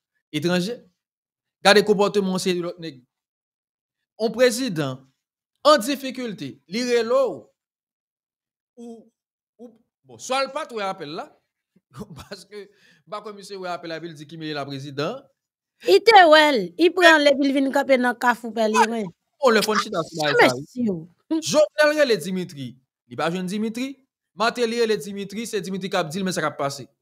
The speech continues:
Speaker 1: sa se swivan rapò de C P G. Sa se swivan efektivman deklarasyon ke Michèl Mateli, li menm li fè wi.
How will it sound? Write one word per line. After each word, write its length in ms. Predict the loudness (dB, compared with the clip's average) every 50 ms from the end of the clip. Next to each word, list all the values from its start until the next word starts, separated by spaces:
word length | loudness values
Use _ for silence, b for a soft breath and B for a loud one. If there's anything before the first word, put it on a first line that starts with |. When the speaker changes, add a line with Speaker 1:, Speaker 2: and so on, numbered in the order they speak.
| _ _ _ _ _ _ _ _ _ _ _ _ _ _ _ _ _ _ _ _ _ _ _ _ _ _ _ _ _ _ _
Speaker 1:
sa 160 | -10 -10 -8
se 120 | -8 -10 -10
swivan 240 | -10 -8 -8 -6 -4
rapò 360 | -2 -2 -4 -4 -4 -4 -4 -2 -4 -4 -8 -12 -16 _ _ _ _
de 160 | _ _ -8 -8
C 160 | -4 -4 -4
P 220 | -2 -2 0 0 0
G. 160 | -2 -4 -4 -4
Sa 100 | -4 -4
se 80 | -4 -6
swivan 320 | -6 -6 -6 2 4 4 4
efektivman 640 | 4 4 0 -4 -4 -6 -4 -2 2 2 2 2 2 0 -2 -4 -6 -6 -6 -6 -6 -6 -10 -18 _ _ _ _ _ _ _ _ _ _ _ _ _ _ _ 0 2
deklarasyon 520 | 2 4 4 4 4 4 2 0 -4 -4 -2
ke 100 | -4 -2 -2
Michèl 300 | -4 -4 -4 -4 -4 -4
Mateli, 320 | -4 -6 -4 -6 -6 -6
li 120 | -6 -6 -6
menm 160 | -6 -6 -8
li 80 | -8 -8
fè 160 | -8 -8 -8
wi. 80 | -8